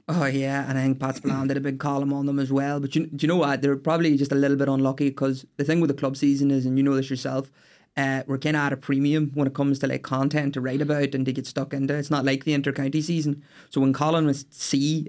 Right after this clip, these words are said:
a game like that Mayo final six four, every single one of them are gonna latch on to it, you know, 'cause it's their way of filling the page, basically.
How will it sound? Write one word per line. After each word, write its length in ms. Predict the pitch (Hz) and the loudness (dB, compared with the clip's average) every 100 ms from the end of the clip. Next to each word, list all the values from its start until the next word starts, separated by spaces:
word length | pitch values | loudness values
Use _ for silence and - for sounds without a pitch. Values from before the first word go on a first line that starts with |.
| - | -4
a 60 | |
game 340 | 147 151 151 147 | 2 4 4 2
like 120 | 143 | 0
that 180 | 147 135 | 0 0
Mayo 260 | 143 143 | 2 2
final 400 | 135 139 135 131 | 0 -2 -2 -4
six 240 | 131 139 - | -4 -8 -4
four, 300 | 143 139 - - _ - | -2 -2 -4 -20 _ -4
every 320 | 160 156 151 | -2 2 2
single 320 | 139 151 147 143 | 2 0 0 0
one 200 | 143 156 | 0 0
of 80 | |
them 180 | 165 143 - - | 0 -2 -4 -6
are 60 | 147 | -2
gonna 200 | 151 139 | 0 2
latch 360 | 139 147 143 139 | 0 0 -2 -2
on 200 | 139 151 | 0 0
to 80 | |
it, 160 | 156 156 | 0 0
you 60 | 156 | 0
know, 160 | 143 | 0
'cause 340 | 135 135 131 - - | 0 -2 -2 -10 -8
it's 160 | 135 | -4
their 180 | 151 147 | 0 2
way 200 | 139 139 | 2 2
of 140 | 135 135 _ | -2 -4 _
filling 240 | - 135 131 | -2 0 0
the 80 | |
page, 400 | 127 127 147 156 | -2 0 2 2
basically. 500 | 156 156 160 151 143 | 0 0 0 -2 -2